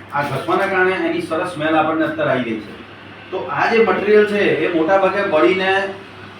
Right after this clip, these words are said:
અ, રાખ થઈ જાય, એનો કોઈ ઉપયોગ થતો નથી બીજી વાર. એટલે જે કંપનીઓ હોય છે, જે બનાવવાળા હોય છે, આમાં કંઈ બી, કંઈ બી ગંદુ મટીરિયલ વાપરે.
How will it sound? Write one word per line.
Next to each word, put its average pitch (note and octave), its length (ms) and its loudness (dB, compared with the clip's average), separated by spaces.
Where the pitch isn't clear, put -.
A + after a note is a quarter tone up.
અ, C#3 100 -2
રાખ D3 300 2
થઈ F3+ 120 4
જાય, D3 300 2
એનો E3+ 180 0
કોઈ F#3 240 2
ઉપયોગ - 520 -4
થતો D#3 280 -4
નથી D3 120 -2
બીજી A#2 300 -4
વાર. G2+ 320 -10
એટલે F3+ 400 -2
જે E3 80 -2
કંપનીઓ D#3+ 480 -2
હોય F3+ 180 2
છે, D#3 280 -2
જે C#3 60 -4
બનાવવાળા D3 460 2
હોય E3 160 0
છે, D#3+ 60 -2
આમાં D#3 220 0
કંઈ D#3+ 160 -2
બી, F3+ 80 -4
કંઈ F3 160 -4
બી E3+ 120 0
ગંદુ D3 280 0
મટીરિયલ D3 340 -2
વાપરે. - 340 -4